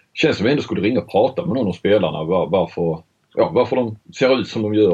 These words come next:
och, och vad de tänker kring att det har blivit sådär." Så, så sa jag, "Det, gör det. Men jag, jag kan inte göra det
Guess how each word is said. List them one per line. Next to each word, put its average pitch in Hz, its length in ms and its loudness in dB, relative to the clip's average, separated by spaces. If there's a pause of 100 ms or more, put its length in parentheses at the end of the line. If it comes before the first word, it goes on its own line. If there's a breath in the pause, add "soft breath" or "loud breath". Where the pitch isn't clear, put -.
och, 85 240 2
och 90 80 0
vad 87 140 2
de 87 100 -2
tänker 85 300 -4
kring 85 240 -2
att 85 140 -6
det 85 80 -4
har 82 80 -2
blivit 85 360 -2
sådär." - 240 -10
Så, - 160 -20 (420 loud breath)
så 107 80 0
sa 135 100 4
jag, 156 180 4
"Det, 147 260 2 (480)
gör 147 220 4
det. 127 220 2
Men 104 160 -10
jag, 110 260 -6
jag 110 240 -2
kan 98 220 -2
inte 104 160 -6
göra 87 140 -4
det - 80 -12